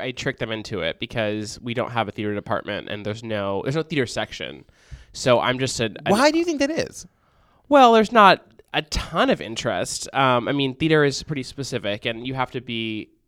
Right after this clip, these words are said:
Speaker 1: in New York pretty much.
Speaker 2: Yeah.
Speaker 1: Uh, I mean, you can write about theater from wherever, but, like, the, the theater that really, that people are talking about that, like, is the most mainstream is obviously on Broadway, and so, you know, it's, it's very, uh,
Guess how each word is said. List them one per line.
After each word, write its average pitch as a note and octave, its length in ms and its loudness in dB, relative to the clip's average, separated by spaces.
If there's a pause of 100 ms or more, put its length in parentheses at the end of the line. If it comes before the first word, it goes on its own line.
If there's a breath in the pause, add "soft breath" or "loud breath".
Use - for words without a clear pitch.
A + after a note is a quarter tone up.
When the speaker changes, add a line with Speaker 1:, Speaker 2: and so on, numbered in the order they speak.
Speaker 1:
in B2 240 -6
New A#2 80 -6
York A2 540 -4
pretty B2 200 -2
much. F#2+ 540 -6
Speaker 2:
Yeah. F#2+ 100 -10
Speaker 1:
Uh, G#2+ 320 -2
I C#3+ 60 -4
mean, D#3+ 220 -2
you E3 60 -10
can C#3+ 300 -8 (340)
write C3+ 140 -4
about A#2+ 160 -4
theater A#2 180 -4
from A2+ 200 -10
wherever, G#2 360 2
but, B2+ 160 -2
like, G2+ 400 -4 (1300 soft breath)
the, F3 100 0
the D#3+ 180 0
theater E3+ 240 4
that C#3 140 2
really, B2 400 0
that A#2 120 -2
people A#2+ 220 -4
are A2+ 60 -2
talking A#2 320 0
about G#2+ 260 2
that, G#2+ 160 -4
like, G#2+ 180 -4
is G#2+ 160 -4
the A2 80 -4
most A2 220 -2
mainstream G#2 480 -8
is F#2 100 -6
obviously G#2 360 -4
on G#2 100 -6
Broadway, G2+ 380 0
and G2 120 -10
so, G#2 440 0 (160)
you C#3 200 -10
know, A2 200 0
it's, - 260 -6
it's G#2+ 260 -14
very, A2+ 460 0
uh, G2+ 320 0